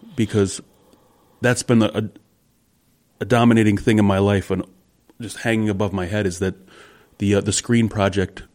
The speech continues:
the screen version of this has advanced, and there's a major star attached.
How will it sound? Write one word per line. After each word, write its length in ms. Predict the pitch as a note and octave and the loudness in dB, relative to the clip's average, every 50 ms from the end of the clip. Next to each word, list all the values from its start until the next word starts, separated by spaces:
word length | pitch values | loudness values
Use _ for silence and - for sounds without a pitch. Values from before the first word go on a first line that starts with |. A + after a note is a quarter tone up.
| _ _ _ _ _ _ _ _ _ _ _ _ _ _ _ _ _ _ - | _ _ _ _ _ _ _ _ _ _ _ _ _ _ _ _ _ _ -14
the 60 | - | -12
screen 340 | - - - A#2+ A2 G#2 F#2+ | -10 -4 0 0 2 2 2
version 340 | F#2+ A2 A2+ A2 F#2+ G2+ F#2+ | 4 4 4 4 2 0 -2
of 120 | F#2+ E2+ | 0 0
this 300 | F#2+ F#2+ F#2 - - - - - _ - | -2 -2 -2 -4 -8 -12 -16 -20 _ -4
has 260 | - A2 A2+ A#2+ A2+ | 0 2 2 2 2
advanced, 640 | G#2+ G2 F#2 F#2+ F2 E2 D#2+ - - - - - - _ _ _ _ _ _ _ _ _ _ _ _ _ - | 0 0 0 -2 -2 -2 -4 -8 -12 -16 -16 -18 -20 _ _ _ _ _ _ _ _ _ _ _ _ _ -6
and 180 | G#2 G2+ F#2+ G2 | -4 -2 0 0
there's 140 | F#2+ F#2 | 0 0
a 40 | G#2 | -2
major 280 | F#2+ G2 F#2+ G2+ G#2 G#2 | -2 -2 -2 -2 -2 -4
star 280 | - - - F#2+ G2 | -2 0 0 0 0
attached. 500 | G2 - - F2+ F2+ F2+ - - - - | 0 -2 -2 -4 -4 -4 -6 -10 -16 -16